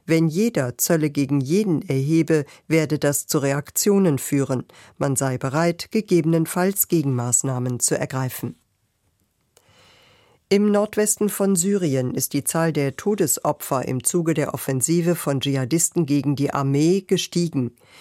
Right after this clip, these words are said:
Die syrische Beobachtungsstelle für Menschenrechte mit Sitz in Großbritannien meldet mehr als hundertdreißig Opfer, darunter rund fünfzig Soldaten und mehr als achtzig Anhänger der Gruppierung Hayat Tahrir al-Sham.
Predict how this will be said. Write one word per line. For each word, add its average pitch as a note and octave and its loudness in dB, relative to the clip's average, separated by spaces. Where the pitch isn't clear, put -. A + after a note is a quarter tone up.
Die C#3 0
syrische D3+ 0
Beobachtungsstelle D#3 -2
für D3+ -2
Menschenrechte E3+ 0
mit D#3+ 2
Sitz D#3+ 0
in D#3 2
Großbritannien E3+ 0
meldet F3+ 2
mehr F3+ 4
als D#3+ -2
hundertdreißig E3 0
Opfer, C3+ -4
darunter C#3+ 0
rund B2+ -2
fünfzig - -2
Soldaten D#3+ 0
und F3+ 2
mehr F3+ 2
als - -2
achtzig - -4
Anhänger G#3 2
der F#3 0
Gruppierung E3+ 0
Hayat D#3 0
Tahrir D3 -2
al-Sham. D3 -2